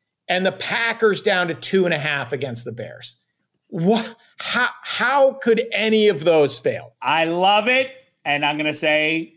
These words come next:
Speaker 2: everybody now, within the sound of my voice, has
Speaker 1: You've
Speaker 2: to
Speaker 1: already
Speaker 2: go to
Speaker 1: got
Speaker 2: fanduel dot com.
Speaker 1: fanduel dot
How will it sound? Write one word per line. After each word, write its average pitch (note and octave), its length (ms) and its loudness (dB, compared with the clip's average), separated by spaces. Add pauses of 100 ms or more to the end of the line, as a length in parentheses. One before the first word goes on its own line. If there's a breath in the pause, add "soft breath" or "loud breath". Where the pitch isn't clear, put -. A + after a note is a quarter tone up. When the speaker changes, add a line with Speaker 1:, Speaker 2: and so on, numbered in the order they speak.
(100)
Speaker 2:
everybody C#3+ 640 -2
now, A2+ 360 -4 (100)
within A#2 280 -8
the A#2 100 -10
sound A#2+ 360 -6
of C3+ 60 -8
my C3+ 160 0
voice, G#2+ 480 -10 (240)
has F#3+ 100 -6
Speaker 1:
You've G3 100 0
Speaker 2:
to A3+ 60 4
Speaker 1:
already D4+ 180 2
Speaker 2:
go C#4 160 2
to C4 140 0
Speaker 1:
got - 20 0
Speaker 2:
fanduel B3+ 520 4
dot - 20 2
com. A#3+ 140 2
Speaker 1:
fanduel - 20 2
dot A3 180 2